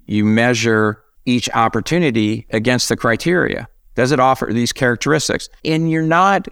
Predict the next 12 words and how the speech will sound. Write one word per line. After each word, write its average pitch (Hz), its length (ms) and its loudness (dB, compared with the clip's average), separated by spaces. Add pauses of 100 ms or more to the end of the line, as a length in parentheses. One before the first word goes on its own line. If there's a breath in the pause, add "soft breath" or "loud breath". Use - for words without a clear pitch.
going 151 380 0
to 135 100 -6
get 127 500 0
a 120 60 -2
hundred 151 420 -2
percent 117 400 -2
matchup, 107 580 0 (200)
you 123 120 0
know, 113 200 2
all 117 160 4
the 104 100 0
time. 120 540 -2